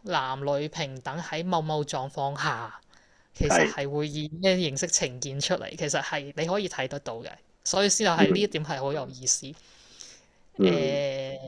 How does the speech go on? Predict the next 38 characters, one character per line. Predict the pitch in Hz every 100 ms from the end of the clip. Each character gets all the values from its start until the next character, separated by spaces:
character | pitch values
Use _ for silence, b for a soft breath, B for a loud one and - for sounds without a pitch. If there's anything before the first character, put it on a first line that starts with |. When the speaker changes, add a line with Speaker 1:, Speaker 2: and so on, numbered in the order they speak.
| 135 143
Speaker 1:
跟 | 254
住 | 233
Act | 233 247
Two | 262 247
嗰 |
度 | 208
就 | 180 165
開 | 214 202
始 |
更 | - 170
加 | 185
多 | 190 185 180
嘅 | 165 160
討 | - 156 160
論 | 160 139
啦。 | 147 139 - -
Speaker 2:
係 | 101 101
啊， | 110 117 127
Speaker 1:
嗯。 |
Speaker 2:
Act | 117
Two | - 127 120
又 | 107 90
唔 | 92
同 | 92 80 82
啦， | 87
又 | 98 98 98 101
有 | 117 127 127
另 | 104 92
一 | 107 127
個 | 120
層 | - - 80 82
次 | - 90 87
啊。 | 82 - _ b _ _
佢 | 101 98
就 | 98
係 | 87 85 85
話 | 85
到 | 85